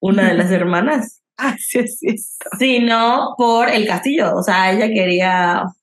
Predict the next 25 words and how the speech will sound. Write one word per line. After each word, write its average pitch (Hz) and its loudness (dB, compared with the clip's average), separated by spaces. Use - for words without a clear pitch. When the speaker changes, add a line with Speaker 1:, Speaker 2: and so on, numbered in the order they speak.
Speaker 1:
ella 247 0
viene 254 2
raíces. - -4
Speaker 2:
<laughs> 285 0
Speaker 1:
Y 240 0
se 220 2
queda 226 2
con 220 2
el 180 0
castillo, 208 0
pero 170 2
no 175 0
con 170 -2
el 175 0
vato, 180 2
Speaker 2:
El 180 -4
vato. 202 -4
Speaker 1:
no 185 0
con 208 0
el 175 0
príncipe 180 -4
al 180 -4
Speaker 2:
Pues 180 -4
Speaker 1:
final, 185 -2
¿no? 175 -6